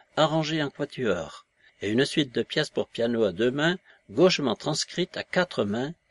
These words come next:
sans qu'on l'eût avisé. Il courut chez Hecht, et lui mettant sous le nez les pièces du délit, il dit : « Connaissez-vous cela ? » « Sans doute, » dit Hecht. « Et vous avez osé,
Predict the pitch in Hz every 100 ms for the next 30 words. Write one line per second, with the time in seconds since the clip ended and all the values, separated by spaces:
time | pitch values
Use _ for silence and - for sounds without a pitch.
0 | _ _ - - 180 - 143 131 123 110
1 | 107 92 73 76 _ _ _ _ _ _
2 | _ _ _ 104 107 185 165 190 185 175
3 | 160 123 - - - - _ - - _
4 | - 104 110 101 110 131 - 143 - 139
5 | 131 127 113 90 - 160 143 113 98 104
6 | 131 180 165 104 107 135 175 165 117 _
7 | _ - - 120 113 131 120 - - 175
8 | - _ _ _ _ _ _ _ - -
9 | 123 214 208 - - 104 - 95 - -
10 | - _ _ _ _ _ - - 101 101
11 | 131 135 117 123 135 135 175 214